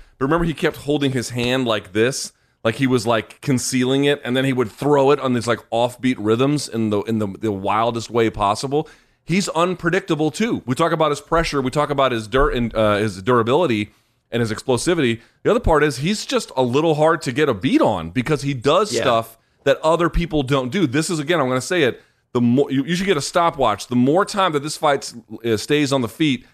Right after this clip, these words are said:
Speaker 1: there's gonna be diminishing returns for Glover. Glover has to take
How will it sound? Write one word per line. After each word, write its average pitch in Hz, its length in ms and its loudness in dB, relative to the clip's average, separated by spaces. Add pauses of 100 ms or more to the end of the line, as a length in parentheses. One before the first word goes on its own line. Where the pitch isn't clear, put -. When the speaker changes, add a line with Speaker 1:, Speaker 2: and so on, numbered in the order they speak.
(220)
Speaker 1:
there's 143 160 0
gonna 147 160 2
be 131 120 2
diminishing 127 960 2
returns 113 520 0
for 107 140 -4
Glover. 98 300 0
Glover 127 280 2
has 131 180 -2
to 113 60 -14
take 107 240 -4